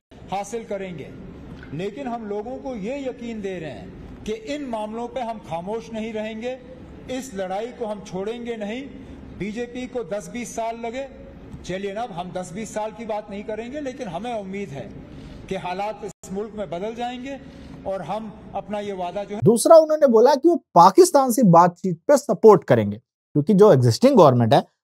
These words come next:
Speaker 2: उसका पाकिस्तान से बातचीत पे कोई इरादा नहीं है। मतलब, जैसे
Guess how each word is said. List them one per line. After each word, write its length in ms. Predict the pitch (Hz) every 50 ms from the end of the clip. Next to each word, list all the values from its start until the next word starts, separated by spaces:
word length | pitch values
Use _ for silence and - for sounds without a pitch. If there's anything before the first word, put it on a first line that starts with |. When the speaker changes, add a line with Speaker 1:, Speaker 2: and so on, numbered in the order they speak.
| _ -
Speaker 2:
उसका 240 | 170 160 - 254 247
पाकिस्तान 500 | 233 208 175 175 214 226 - 202 180 180
से 120 | - 247
बातचीत 520 | 226 165 143 151 180 180 - - 131 123 -
पे 100 | 247 262
कोई 240 | 254 - 302 285 277
इरादा 340 | 226 180 147 135 120 120 117
नहीं 140 | 113 117
है। 60 | 131 147
मतलब, 360 | 143 143 170 220 233 226 _ _ _ _ _ _ _ _ _ _ _ _ _ _ _ _ - 143
जैसे 200 | 156 180 226